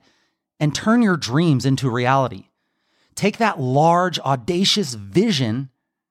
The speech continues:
take that big goal, and break it down into actionable weekly or, better yet, daily steps, small daily steps, and create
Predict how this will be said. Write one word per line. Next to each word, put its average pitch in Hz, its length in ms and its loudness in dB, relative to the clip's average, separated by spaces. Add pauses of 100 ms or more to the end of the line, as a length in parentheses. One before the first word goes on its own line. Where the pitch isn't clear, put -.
(440)
take 190 240 -4
that 131 400 -2
big 180 500 0
goal, 147 540 0 (840)
and 143 160 2
break 147 300 0
it 226 160 -2
down 143 260 4
into 135 240 0 (160)
actionable 120 640 -2
weekly 233 560 -4 (240)
or, 156 380 0
better 160 260 2
yet, 143 540 0
daily 151 540 0 (100)
steps, - 680 -4
small 226 600 0
daily 139 320 0
steps, - 440 -6 (200)
and 147 160 -2
create 156 560 -2